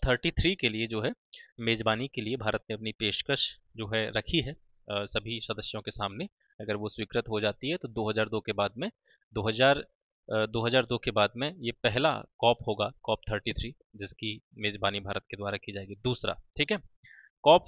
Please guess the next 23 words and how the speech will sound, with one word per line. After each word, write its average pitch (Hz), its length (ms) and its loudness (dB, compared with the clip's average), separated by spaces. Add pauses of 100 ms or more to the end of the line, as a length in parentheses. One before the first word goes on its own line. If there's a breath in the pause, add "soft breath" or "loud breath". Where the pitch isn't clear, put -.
फ़ाइव 117 360 6
मिनी 135 280 -2
माता 151 280 2
अभी 117 280 0
समय 113 260 -2
पर 127 160 0
पांचवी 110 380 -4
बैठक, - 420 -6 (180)
तीस 175 440 2
अक्टूबर 123 340 -2
से 131 180 -4
तीन 123 320 -8
नवंबर 113 340 -2
दो 110 180 -2
हज़ार 110 160 -2
तेईस 104 280 -8
के - 100 -8
बीच 104 260 -8
में 123 100 -6 (480 soft breath)
स्विट्जरलैंड 113 520 0
के 113 80 -6
जेनेवा 101 400 0
में 120 120 -6